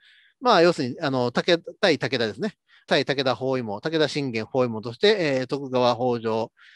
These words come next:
同盟が成立して、家康のもとにと、取られていた氏真は北条氏のもとに送られていきます。信玄は北条氏と交戦して、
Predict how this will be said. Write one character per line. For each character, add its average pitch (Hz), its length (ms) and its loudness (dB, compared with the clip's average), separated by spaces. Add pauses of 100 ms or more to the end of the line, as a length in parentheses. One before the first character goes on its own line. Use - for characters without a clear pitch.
(120)
同 135 160 4
盟 135 80 0
が 247 100 4
成 143 200 0
立 107 220 -6
し - 80 -14
て、 95 280 -8 (360)
家 208 120 -4
康 196 240 2
の 185 60 -2
も 175 120 -2
と 156 120 -2
に 110 300 -6 (120)
と、 156 140 -6
取 131 160 -2
ら 127 80 6
れ 123 80 -2
て 147 80 -8
い - 20 -12
た 127 100 4
氏 123 180 -4
真 120 220 -4
は 196 220 2 (300)
北 160 200 4
条 143 140 2
氏 131 60 -8
の 120 60 -8
も 123 80 -8
と 208 80 -8
に 262 80 -2
送 131 240 -4
ら 110 100 2
れ 98 80 -6
て 87 180 -10
い - 160 -16
き - 100 -20
ま - 120 -20
す。 - 140 -20 (1120)
信 220 300 0
玄 160 180 2
は 135 80 2
北 165 220 4
条 156 140 2
氏 - 80 -6
と 127 140 -8
交 127 180 -4
戦 123 220 -6
し - 80 -16
て、 95 260 -6